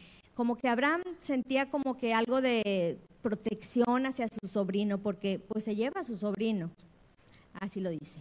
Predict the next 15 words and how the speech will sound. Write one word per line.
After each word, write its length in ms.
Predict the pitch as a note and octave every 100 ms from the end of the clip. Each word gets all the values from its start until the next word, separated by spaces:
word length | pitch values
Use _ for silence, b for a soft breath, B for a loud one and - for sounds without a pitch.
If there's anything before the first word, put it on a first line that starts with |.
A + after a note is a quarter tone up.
| -
Después, 460 | - A#3+ B3 D#4 D#4+
en 120 | F4+
el 120 | D#4+
capítulo 480 | D#4+ D4 - D4+ D4
trece 560 | - C#4+ D4+ D4+ C#4
de 100 | B3+
Génesis, 640 | C4 C#4 C4 G#3+ G#3 G#3+ - B B B B B B B B _ - - - _ - -
nos 320 | B3 C#4+ C#4+
relata 600 | E4 D#4+ D4+ C4 - G#3+ A3 - - - - _ - - - - - - - - - - - - _ - - - - - _ _ _ - _ - - _ -
que 160 | B3+ A#3+
se 120 | B3+
separan 360 | C4 C4+ C4 A3+ - - - - b b b - _ - - _ -
Lot 340 | A#3+ B3 A#3+ - -
y 120 | - A#3
Abraham, 420 | A#3+ A#3 C#4 E4